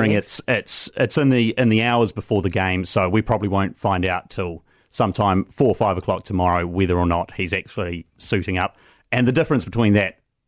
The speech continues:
Speaker 1: oh, it's, it's simple. It's a, it's an almost unwinnable game to a very real playoff game for, for the Mount, the Mount Smart crowd if you can actually get to it. Oh, jeez, you, you
Speaker 2: Oh,
Speaker 1: wanna
Speaker 2: do
Speaker 1: see
Speaker 2: you
Speaker 1: Sean
Speaker 2: think,
Speaker 1: Johnson
Speaker 2: oh,
Speaker 1: play.
Speaker 2: hold on. Do you think so? Sean Johnson makes it a possibility. Without him,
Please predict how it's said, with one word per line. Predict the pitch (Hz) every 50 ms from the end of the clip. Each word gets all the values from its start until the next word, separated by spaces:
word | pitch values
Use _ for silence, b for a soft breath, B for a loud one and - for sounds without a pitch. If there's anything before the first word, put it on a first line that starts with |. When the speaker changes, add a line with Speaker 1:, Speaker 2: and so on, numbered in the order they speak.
| _ _ -
Speaker 1:
oh, | - 110 107 98
it's, | 95 - - - -
it's | 131 113 -
simple. | - 139 107 101 95 101
It's | 101 -
a, | - 117 107 - -
it's | 127 - -
an | 135
almost | 131 156 151 139 131 120 -
unwinnable | - 120 113 104 104 104 101 85 98 98
game | 90 104 98 95 90 -
to | - 110 98 95
a | 90 87 87 87 - b b b b
very | - 101 123 120 107 101 95
real | 90 95 95 92 85
playoff | - 101 92 90 85 80 - -
game | - 92 85 87 90 87 82 - _ _ _ _ _ _ _ _ _ _ _ -
for, | - 104 - -
for | - 110
the | 104 101
Mount, | 104 110 123 127 - -
the | 110 101 - -
Mount | 139 131 151 160 127
Smart | - 143 117 104 -
crowd | - 139 120 107
if | 87 -
you | 95
can | - 101
actually | 98 - - - 90
get | 82 - 110 - -
to | - 95 87 85
it. | 87 - - - b b b b b b b b b b _ - -
Oh, | - - -
jeez, | - - 82 80
you, | 107 - -
you | 110 110 113
Speaker 2:
Oh, | -
Speaker 1:
wanna | - 120 113
Speaker 2:
do | -
Speaker 1:
see | - 311
Speaker 2:
you | 359
Speaker 1:
Sean | - -
Speaker 2:
think, | 349 339
Speaker 1:
Johnson | 85 - - 247
Speaker 2:
oh, | 240
Speaker 1:
play. | 208
Speaker 2:
hold | 269 254
on. | 214 165
Do | 156 - 190
you | 220 240
think | 233 - 254 226 214
so? | - 208 190
Sean | 170 - - 240 226 240 254 214
Johnson | 220 202 185 185 180 - 165 151 196 226 233
makes | 196 180 165 156 - -
it | 170 160
a |
possibility. | - 175 160 - - 147 156 156 151 120 147 143 131
Without | - 156 151 - 156 151 156 -
him, | 160 151 160 202 -